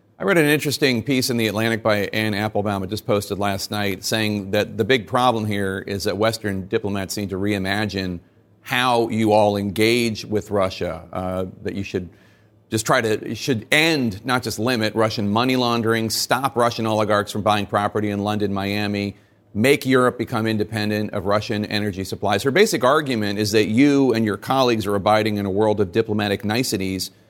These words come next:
uh, that Russia has nothing but disdain for. If Russia doesn't respect treaties, it doesn't respect borders,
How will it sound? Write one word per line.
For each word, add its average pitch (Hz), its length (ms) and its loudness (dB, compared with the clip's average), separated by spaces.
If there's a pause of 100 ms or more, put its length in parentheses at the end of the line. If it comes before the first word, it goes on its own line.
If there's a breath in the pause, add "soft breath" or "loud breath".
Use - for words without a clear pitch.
(260 soft breath)
uh, 98 160 2
that 104 140 2
Russia 135 280 4
has 120 160 -4
nothing 131 540 0
but 98 180 0
disdain 123 460 -2
for. 92 340 0
If 107 140 -2
Russia 120 480 0
doesn't 113 420 -2
respect 113 380 -4
treaties, 151 400 0
it 110 80 -2
doesn't 104 300 -2
respect 101 480 -4
borders, 110 420 2